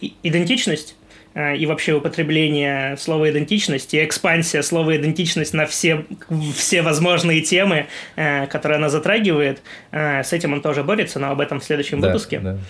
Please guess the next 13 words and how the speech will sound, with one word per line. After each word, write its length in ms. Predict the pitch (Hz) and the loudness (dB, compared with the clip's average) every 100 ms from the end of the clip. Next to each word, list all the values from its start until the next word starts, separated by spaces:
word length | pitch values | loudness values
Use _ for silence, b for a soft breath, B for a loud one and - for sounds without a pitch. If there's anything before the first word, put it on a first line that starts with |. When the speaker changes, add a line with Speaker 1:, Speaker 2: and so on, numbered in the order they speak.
| B B - | B B -12
Speaker 1:
Вот, 520 | 143 147 147 131 - | -6 -2 0 -2 -2
и 180 | 156 170 | 0 2
можно, 540 | 143 151 151 139 147 165 | 2 0 0 -4 -4 -10
м, 380 | 151 147 143 139 - | -10 -8 -8 -8 -4
подробнее 540 | 151 151 156 147 139 | 0 0 0 0 0
как 160 | 143 147 | -2 -2
раз 240 | 147 151 | -2 -2
про 220 | - 143 | -4 -4
групповость 560 | 139 165 180 143 139 - - | 0 -2 -2 -4 -6 -10 -10
и 140 | 151 | -8
почему 500 | - - - 143 156 | -6 -8 -6 -4 -4
это 220 | 147 - | -4 -6
важно. 400 | 139 131 - 73 | -4 -4 -4 -8